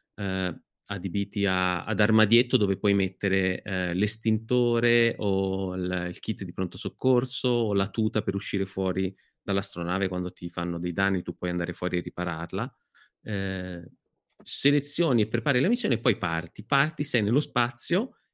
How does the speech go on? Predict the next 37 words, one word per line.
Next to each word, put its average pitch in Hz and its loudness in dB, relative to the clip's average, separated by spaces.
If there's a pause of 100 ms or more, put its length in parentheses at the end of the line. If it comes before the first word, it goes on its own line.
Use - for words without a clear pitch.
(140)
e, 139 4
eh, 95 2 (500)
con, 107 0 (720)
eh, 101 -2
il 113 0
pilota 135 4 (1400)
a 98 -4
sinistra 120 4
hai 95 2
tutta 117 -2
la 101 2
lista 101 -2
dei, 85 -2
dei 85 -6
personaggi 110 -2
e 123 2
scegli, 120 2 (260)
ad 117 0
ogni 143 6
personaggio 123 2
ha 98 2
una 92 0
propria 92 -2
caratteristica, 101 0
quindi 92 0
il 95 -6
pilota 104 0
chiaramente 98 -2
è - -6
quello 101 -6
che 101 -8
serve 90 -4
per 85 -6
muoverti 87 -6
all'interno 90 -2
dello 90 -6
spazio. - -6